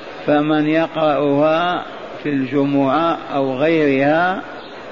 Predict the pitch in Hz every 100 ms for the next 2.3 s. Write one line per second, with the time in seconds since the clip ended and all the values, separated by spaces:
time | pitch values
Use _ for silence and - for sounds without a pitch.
0 | - 139 139 131 165 170 156 151 147 147
1 | 135 151 160 147 147 135 143 143 151 127
2 | 123 117 107